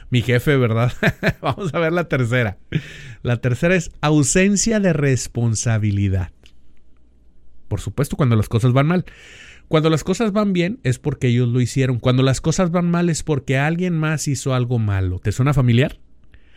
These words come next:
Un jefe narcisista puede evitar la responsabilidad por sus propias acciones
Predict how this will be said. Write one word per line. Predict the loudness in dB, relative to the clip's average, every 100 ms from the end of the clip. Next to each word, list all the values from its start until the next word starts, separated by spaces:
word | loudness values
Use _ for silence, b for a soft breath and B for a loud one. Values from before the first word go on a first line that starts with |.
| B B B
Un | 0
jefe | 2 2 2
narcisista | 2 0 0 0 -2 -4 -2
puede | 0
evitar | 2 0 0 0
la | 0
responsabilidad | -2 -4 -2 -2 0 0 2 2 0 -2
por | -6
sus | -4 -6 -4
propias | -6 -4 -4 -4
acciones | -6 -4 -4 -4 -8